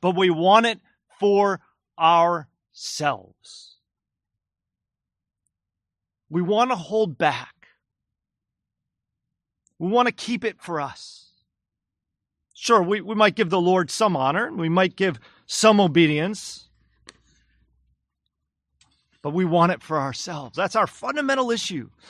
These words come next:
And this goes way back to our, the sin of our first parents. It was a desire to be like God, to have what God had, to take his portion for themselves.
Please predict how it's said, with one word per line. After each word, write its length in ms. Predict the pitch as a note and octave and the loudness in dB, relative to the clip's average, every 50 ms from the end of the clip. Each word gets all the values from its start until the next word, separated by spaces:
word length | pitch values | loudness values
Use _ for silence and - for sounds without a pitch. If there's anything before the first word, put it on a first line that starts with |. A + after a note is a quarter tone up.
| - - | -12 -6
And 100 | G3+ G#3 | -2 -2
this 140 | C#4 A3 - | -2 -2 -4
goes 200 | - C4+ A#3 F#3+ | -6 -8 -8 -6
way 240 | A#3 B3 C4+ D4 D#4 | -4 -2 -2 -2 0
back 280 | A#3+ C4+ B3 A#3+ - - | 0 0 0 0 -2 -6
to 160 | A#3 A#3+ A#3+ | -6 -4 -2
our, 160 | A3+ A3 - _ - | -2 -2 -4 _ -10
the 140 | A#3 G#3 F3+ | -8 -8 -8
sin 180 | - A#3+ B3 | -6 -6 -4
of 80 | A#3 G#3+ | -2 0
our 120 | A3 G3+ | -2 -2
first 280 | - - A3 G3+ - - | -2 -2 -4 -4 -4 -4
parents. 360 | - G#3 A3+ G#3+ G3+ F3+ - | -6 -4 -2 -2 -2 -2 -4
It 80 | G#3 G3+ | -8 -8
was 140 | G#3+ E3 F#3+ | -6 -6 -6
a 60 | F3 | -6
desire 540 | E3 G3 F#3+ D3 - A#3+ A#3 B3 C4 B3+ A3+ | -6 -6 -6 -2 0 2 4 4 4 2 0
to 140 | - G#3 E3+ | -2 -4 -8
be 280 | C3 - A3+ B3 B3+ | -8 -8 -6 -4 -4
like 380 | B3+ A3+ A3 A3 A3 - _ - | -2 0 0 0 -2 -4 _ -4
God, 260 | - G#3+ G#3 G3 E3 | 0 2 2 2 0
to 80 | E3+ D3+ | -2 -6
have 340 | D3+ G3+ A#3+ C4 C4+ B3+ A#3+ | -4 0 2 2 2 2 2
what 180 | B3 F#3+ - | -4 -6 -2
God 340 | G3+ G#3 G#3+ A3 G#3+ F3 E3 | 0 2 4 4 2 2 -4
had, 420 | E3 B2 E3 G3+ G#3+ G#3+ F3+ C3+ - - - - | -8 -6 -2 0 0 0 0 -2 -8 -20 -16 -10
to 100 | - A#3+ | -10 -10
take 320 | - - G#3 C4+ C4+ - - | -8 -4 -4 -4 -4 -6 -6
his 260 | - C#4 C#4+ B3 F#3 | -6 -4 -4 -4 -6
portion 560 | - - - A#3+ A#3+ A#3+ - - G#3 F#3 - - - - _ _ _ | -8 -6 -2 0 0 0 -2 -4 -8 -8 -8 -10 -16 -20 _ _ _
for 280 | - A3 B3+ C4 B3+ | -8 -4 -2 -2 -2
themselves. 1080 | G3+ A#3+ A3+ G#3+ G3 - - - A#3 A3 G#3+ G3 D#3 B2+ A2+ G#2+ - - - - - | -2 -2 -4 -4 -4 -6 -6 -4 0 2 2 2 0 -2 -6 -14 -18 -20 -20 -20 -20